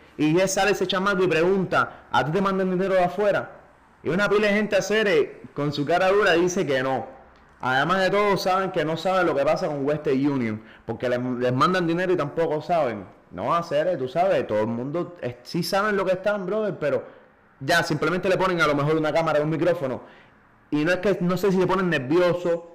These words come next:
o es miedo de medir sus palabras, porque no saben lo que puede decir, en qué les puede afectar, ¿me entiendes? Y al fin y al cabo te están grabando, loco.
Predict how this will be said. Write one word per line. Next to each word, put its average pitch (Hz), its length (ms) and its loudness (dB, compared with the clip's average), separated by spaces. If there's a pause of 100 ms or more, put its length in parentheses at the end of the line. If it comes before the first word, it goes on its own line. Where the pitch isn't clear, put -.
(260)
o 117 80 0
es 143 260 4
miedo 165 720 4
de 131 180 -2
medir 127 300 2
sus 151 180 -6
palabras, 127 600 2 (460)
porque 110 300 -4
no 117 120 -4
saben 135 600 -2
lo 113 100 -2
que 110 120 2
puede 131 240 4
decir, 139 500 -2
en 104 140 -6
qué 107 140 -4
les 110 100 -4
puede 113 220 0
afectar, 113 520 -4
¿me 135 160 -8
entiendes? 139 460 -8 (280)
Y 107 640 0
al 101 120 0
fin 110 120 -6
y 117 40 -4
al 120 80 -8
cabo 156 200 0
te 165 60 -4
están 165 200 -6
grabando, 175 520 -4
loco. 185 420 -6